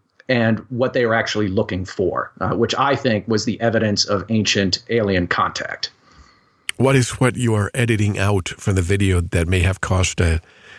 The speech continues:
Speaker 2: YouTube, for, for YouTube to remove it?
Speaker 1: Uh, so <laughs> that, that's actually not so nefarious.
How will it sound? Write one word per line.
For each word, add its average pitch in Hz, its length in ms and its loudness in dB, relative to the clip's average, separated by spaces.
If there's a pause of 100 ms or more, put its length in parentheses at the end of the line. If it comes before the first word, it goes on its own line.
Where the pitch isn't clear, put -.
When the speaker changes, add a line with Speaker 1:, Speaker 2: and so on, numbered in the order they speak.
(160)
Speaker 2:
YouTube, 98 640 0 (400)
for, - 380 -2
for 208 160 0
YouTube 98 340 2
to 107 80 0
remove 98 300 2
it? - 220 -12 (800)
Speaker 1:
Uh, 139 160 2
so 156 200 2 (200)
<laughs> - 220 -12
that, 185 180 0
that's 190 180 0
actually 165 380 0
not 131 260 0
so 127 180 0
nefarious. 123 720 0